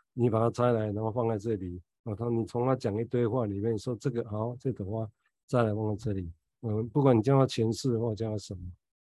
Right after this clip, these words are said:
那这个是这样感觉当然是重复。但如果是那一朵花是根本就在河边、山边不同的地方，那每次在讲同样、你觉得同样问题的时候，其实它本质上当时都有不同的背景。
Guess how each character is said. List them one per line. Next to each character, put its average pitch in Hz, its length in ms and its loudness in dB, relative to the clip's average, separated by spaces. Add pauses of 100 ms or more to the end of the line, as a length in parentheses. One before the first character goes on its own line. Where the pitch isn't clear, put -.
(180)
那 143 120 4
这 175 100 4
个 151 100 8
是 139 220 2 (240)
这 165 120 0
样 143 120 6
感 101 180 -2
觉 98 120 -6
当 123 140 -4
然 110 120 -4
是 107 120 -2
重 98 280 -6
复。 98 220 -4 (520)
但 160 240 2
如 170 180 6
果 135 160 8
是 156 160 0
那 151 220 6
一 143 40 6
朵 107 240 0
花 123 320 -4
是 120 260 -8
根 135 200 -2
本 110 140 0
就 120 140 -6
在 113 200 -2
河 110 200 2
边、 120 220 2
山 117 240 -2
边 117 200 -2
不 120 120 -4
同 107 220 -2
的 107 80 -2
地 110 220 -2
方， 107 280 -2 (440)
那 156 120 0
每 117 200 4
次 - 160 -6
在 131 140 0
讲 107 180 -2
同 113 300 -4
样、 123 240 -2
你 117 180 2
觉 127 200 0
得 117 60 2
同 120 200 -2
样 139 100 2
问 127 160 4
题 107 220 -4
的 107 120 -2
时 - 120 -10
候， 113 260 -2 (340)
其 - 120 0
实 131 40 4
它 147 160 2
本 104 240 0
质 107 160 -8
上 110 260 -2 (300)
当 131 200 2
时 113 160 -4
都 120 100 -2
有 110 100 2
不 117 120 -6
同 104 180 -4
的 101 60 -2
背 101 240 -4
景。 85 260 -14